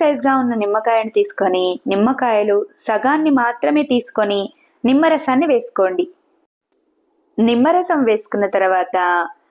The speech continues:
పెరుగు, మసాలాలు పన్నీర్కి చక్కగా పట్టేలా బాగా కలపండి. మసాలాలన్నీ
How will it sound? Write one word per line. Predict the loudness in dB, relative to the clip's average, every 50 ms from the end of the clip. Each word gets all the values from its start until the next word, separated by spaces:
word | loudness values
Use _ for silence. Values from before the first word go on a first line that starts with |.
| _ _ _ -2 0
పెరుగు, | 2 2 2 0 0 2 2 2 2 0 -2 -4 -4
మసాలాలు | -4 -4 -2 -2 0 0 2 2 0 2 0 0 -2 -4 _ _ _ _ -6
పన్నీర్కి | -4 -2 0 2 0 0 0 -2 -4 -2 -2
చక్కగా | -2 -4 -4 -2 -2 -2 0 0 0 -2 -2
పట్టేలా | -4 -4 -2 0 0 2 2 2 0 0 -2 -4 -8 _ _ _ _ _ -6 -4 -2
బాగా | 0 0 0 0 0 0 0 0
కలపండి. | 0 0 0 -2 -2 0 0 -2 -2 -4 _ _ _ _ _ _ _ _ _ _ _ _ _ _ _ -4 -2
మసాలాలన్నీ | -2 -2 0 0 0 2 2 2 2 2 0 0 -2 -4 -4